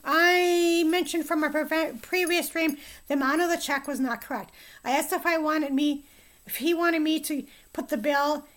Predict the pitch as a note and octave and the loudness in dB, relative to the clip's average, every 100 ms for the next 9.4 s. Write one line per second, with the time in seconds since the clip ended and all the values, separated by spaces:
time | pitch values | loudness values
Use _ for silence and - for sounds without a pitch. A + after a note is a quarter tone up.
0 | _ C#4+ D#4 E4+ C#4 C#4+ D4 - B3 A#3 | _ -2 2 2 2 0 0 -4 -4 -4
1 | A#3+ - - - D#4 F4+ D4+ - G4 G4 | -4 -6 -12 -4 0 0 0 0 2 2
2 | F#4 B3 G3 G#3 - D#4+ D#4 E4+ F4 E4 | 0 -4 -6 -6 -2 0 2 0 0 -2
3 | C4 D#4 D#4 D4+ C4 B3+ D#4+ D#4+ D4+ D#4 | 0 -2 -2 -4 -6 -6 -2 -2 -2 -2
4 | D#4 D#4 D#4 C#4+ C4 D4 D#4 D#4 D4+ D4 | 0 0 -2 -2 -2 -2 -2 -2 0 -2
5 | - D4+ D4 C#4+ B3+ C4+ C4+ D4+ D4 C4+ | -2 -2 0 -2 -2 -2 0 -2 -4 -6
6 | C#4 D4 D4+ D4+ D4 - A#3 C#4 B3+ G3+ | -6 -4 -6 -6 -8 -8 -6 -4 -4 -6
7 | - - - - - - - - E4 F#4 | -18 -20 -20 -20 -20 -20 -12 -2 2 2
8 | F#4 F4 F#4 E4+ D4+ C4+ D4 B3+ C#4+ D#4 | 2 2 2 2 0 0 0 0 0 2
9 | D#4 D#4 D4+ C4+ | 0 0 0 -2